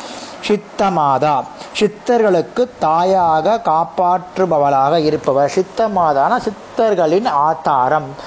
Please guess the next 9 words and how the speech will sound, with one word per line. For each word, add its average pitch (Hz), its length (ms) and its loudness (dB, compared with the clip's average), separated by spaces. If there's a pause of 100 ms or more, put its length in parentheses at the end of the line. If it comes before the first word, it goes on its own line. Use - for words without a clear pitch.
(200)
மூலம், 160 560 2 (420)
சித்தர்களின் 196 840 0
மாதா. 139 580 0 (1040)
யசஸ்வனி, 165 920 0 (640)
யசஸ்வனி 156 800 0 (1080)
அப்படின்னா, 151 500 -2 (300)
யசஸ்வனினா 175 840 0 (1400)
பிரசித்தி, 202 800 0 (120)
புகழ், 175 440 2